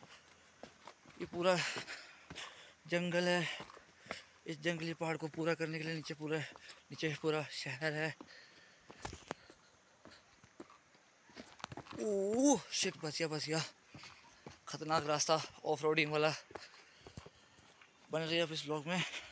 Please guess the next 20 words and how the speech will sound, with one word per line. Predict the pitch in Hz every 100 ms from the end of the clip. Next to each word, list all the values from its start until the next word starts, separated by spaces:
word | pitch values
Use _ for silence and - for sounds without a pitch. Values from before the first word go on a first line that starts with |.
| -
भाई | 127 151
साहब, | - 165 147 - - - - - - - -
मैं | 156 160
तो | 170
अकेला | 165 170 165
चल | 165
रहा | 160
हूँ, | 175
आगे | 165 170
आगे, | 151 175 - - - - - - - -
पीछे | 147 175
मेरे | 170 175
कुछ | 170 165
साथी | - 160 - 180 143 - - - - - - - - - -
चले | 175 165 175
हुए | 175
हैं | 175 175 151 - - - - - - -
आराम | 160 160
आराम | 165 160
से, | 156